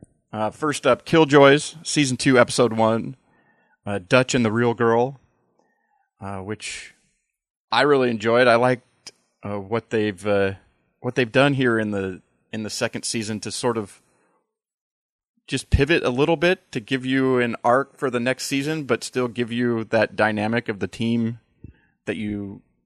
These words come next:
wa-, liked following around in the last season, uh,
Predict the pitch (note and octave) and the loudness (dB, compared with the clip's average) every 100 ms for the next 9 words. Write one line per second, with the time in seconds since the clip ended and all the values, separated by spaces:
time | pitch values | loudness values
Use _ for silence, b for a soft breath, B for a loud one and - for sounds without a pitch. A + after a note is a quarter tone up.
0 | _ _ - G#2 G#2 G2+ G#2+ - A#2 A2 | _ _ -16 -12 -10 -8 -8 -4 -2 -2
1 | G#2+ G#2 G#2 G#2+ G#2+ G2+ G#2 G#2+ - B2 | -4 -4 -2 -2 -6 -4 0 0 -2 -8
2 | A#2 A#2+ A#2+ _ _ _ _ _ _ - | -8 -8 -10 _ _ _ _ _ _ -14
3 | F#2+ F#2+ | -10 -10